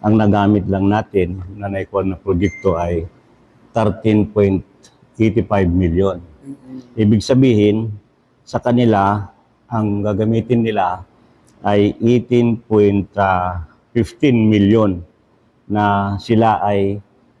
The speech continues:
Speaker 1: ah, nabigyan ng mas marami na mahigit four million. Kaya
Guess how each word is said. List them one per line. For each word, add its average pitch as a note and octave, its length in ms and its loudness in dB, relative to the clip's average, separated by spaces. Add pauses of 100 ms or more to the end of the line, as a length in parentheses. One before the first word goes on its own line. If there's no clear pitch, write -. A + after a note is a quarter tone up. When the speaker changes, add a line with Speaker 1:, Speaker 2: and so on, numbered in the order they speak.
(380)
Speaker 1:
ah, G#2+ 160 2
nabigyan G#2 640 2
ng G2+ 160 -6
mas F#2+ 160 -10
marami G2 560 -4
na G2 160 -14
mahigit G2 480 -8 (400)
four A2 160 0
million. F#2 560 2 (160)
Kaya G#2 100 -2